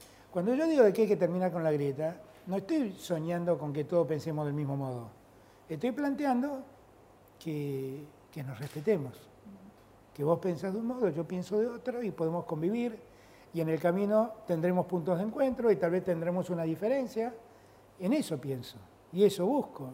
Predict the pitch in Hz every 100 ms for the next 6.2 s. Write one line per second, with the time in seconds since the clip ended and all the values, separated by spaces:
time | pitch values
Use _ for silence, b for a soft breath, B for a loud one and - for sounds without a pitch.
0 | 143 175 170 180 - 294 226 120 - -
1 | - - B B B - 160 165 175 262
2 | 262 226 190 165 160 156 170 160 160 170
3 | 165 156 143 160 143 170 165 147 151 151
4 | 147 151 135 151 139 131 127 - - -
5 | B B B B 196 190 254 285 220 135
6 | 113